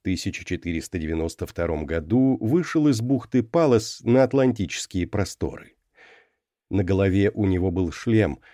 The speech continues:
облик которого миллионы людей будут помнить и столетиями подражать ему, причесывая волосы в виде этого шлема.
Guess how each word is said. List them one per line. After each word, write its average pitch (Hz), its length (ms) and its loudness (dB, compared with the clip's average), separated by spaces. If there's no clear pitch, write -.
облик 113 400 2
которого 101 800 4
миллионы 123 460 6
людей 107 460 4
будут 92 360 -2
помнить - 840 -2
и 101 140 -2
столетиями 107 920 2
подражать 107 760 0
ему, 82 320 -2
причесывая 92 760 0
волосы 95 680 0
в - 60 -4
виде 90 460 -2
этого 85 280 -4
шлема. - 540 -10